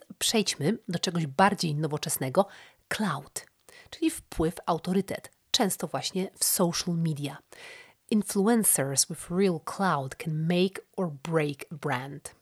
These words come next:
Influencers with real clout can make or break a brand. I to były słówka, a teraz przejdźmy sobie do wyrażeń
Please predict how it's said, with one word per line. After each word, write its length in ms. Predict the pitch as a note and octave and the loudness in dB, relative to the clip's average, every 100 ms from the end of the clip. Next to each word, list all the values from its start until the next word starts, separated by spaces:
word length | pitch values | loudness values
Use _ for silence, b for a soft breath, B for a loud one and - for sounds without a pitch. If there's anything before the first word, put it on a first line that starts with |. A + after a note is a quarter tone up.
| _ _ _ b b b b b - | _ _ _ b b b b b 0
Influencers 1120 | A3+ A3 - G3 G#3 G3 - C#3 C#3 - - E3+ | 0 2 2 4 4 4 2 0 0 2 2 0
with 280 | D#3 - | -8 -6
real 340 | E3+ F3+ F3 D#3 | -2 2 4 2
clout 560 | - - F3 C#3 C3+ - - - | -2 -4 -2 -2 -6 -12 -14 -6
can 300 | D3 D3 D#3 | -4 -2 0
make 340 | E3+ F3 - | 0 -2 -4
or 120 | F#3 | -6
break 480 | D3 - D#3 C#3+ C#3 | -6 -6 -4 -4 -4
a 40 | C#3+ | -8
brand. 580 | D3 C#3+ D3+ - - _ _ _ _ - | -6 -8 -8 -16 -20 _ _ _ _ -12
I 80 | G3 | -2
to 140 | A#3 | 0
były 200 | B3 G#3 | 2 2
słówka, 440 | - E3+ - - D#3 B B B - | 0 -2 -2 0 0 B B B -10
a 80 | |
teraz 540 | - - C4+ B3 - - _ | -8 0 0 2 -4 -4 _
przejdźmy 380 | - B3 - D4 | -4 -2 -2 0
sobie 280 | - G3+ G#3+ | 0 0 0
do 120 | G3+ | 0
wyrażeń 800 | G#3 C#3 E3 F#3+ G3+ D3+ C#3+ | -2 -4 0 2 0 0 -2